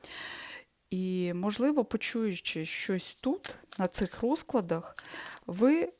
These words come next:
е, можете отримати якийсь інсайт, а-, або ви зможете якійсь людині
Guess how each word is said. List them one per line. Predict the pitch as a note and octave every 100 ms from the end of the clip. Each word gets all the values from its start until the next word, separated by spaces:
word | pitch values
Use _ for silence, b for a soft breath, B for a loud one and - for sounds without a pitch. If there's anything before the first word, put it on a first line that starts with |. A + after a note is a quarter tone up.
| _ _
е, | F#3 F3+ F3 E3+ F3 - - - - - - _ - -
можете | G3+ B3 B3 -
отримати | G3+ - A3 A3 -
якийсь | G3 F#3 G#3+ -
інсайт, | G#3+ - - F#3 D#3+ -
а-, | - F#3 G#3 _
або | - F3+ - A#3+ G#3+ -
ви | A3+ C4+ D4
зможете | A3 G#3 G#3 A#3 G3+ F3 -
якійсь | E3+ G3 - G#3 - -
людині | F#3 F3+ G#3+ C#4 D4+ F3+